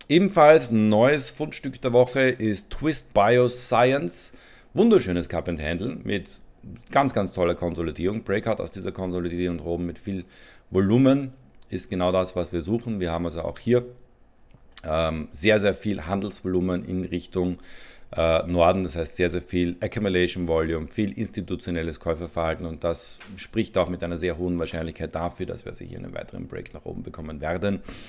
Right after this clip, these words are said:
Und dann haben wir noch U N H, wo wir auch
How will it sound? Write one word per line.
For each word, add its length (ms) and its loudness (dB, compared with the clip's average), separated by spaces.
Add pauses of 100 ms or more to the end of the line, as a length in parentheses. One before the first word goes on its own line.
(340)
Und 80 0
dann 120 8
haben 120 6
wir 60 4
noch 140 6
U 140 6
N 80 4
H, 320 6 (880)
wo 220 4
wir 480 8
auch 200 4